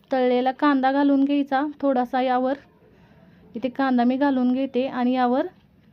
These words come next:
कांदा घातल्याच्या नंतर थोडीशी बारीक चिरलेली कोथिंबीर पण घालून घ्यायची आणि थोडासा पुदिना पण घालून घ्यायचा. तुम्हाला हवं ते तुम्ही यावर साहित्य घालू शकता. इथे बघू शकताय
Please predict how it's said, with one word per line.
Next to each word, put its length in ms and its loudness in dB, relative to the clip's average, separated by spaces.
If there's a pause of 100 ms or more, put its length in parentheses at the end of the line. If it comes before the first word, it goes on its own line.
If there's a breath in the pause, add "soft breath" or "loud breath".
(840)
कांदा 300 0
घातल्याच्या 460 -2
नंतर 320 2 (100)
थोडीशी 360 0
बारीक 340 0
चिरलेली 360 -2
कोथिंबीर 540 0
पण 220 -2
घालून 340 0
घ्यायची 420 -4 (880 soft breath)
आणि 140 -2
थोडासा 400 2
पुदिना 440 0
पण 200 2
घालून 300 2
घ्यायचा. 280 -2
तुम्हाला 380 0
हवं 340 0
ते 60 0
तुम्ही 300 0 (260)
यावर 280 0
साहित्य 520 -2
घालू 300 0
शकता. 540 -6 (840 loud breath)
इथे 200 -2
बघू 240 0
शकताय 440 -4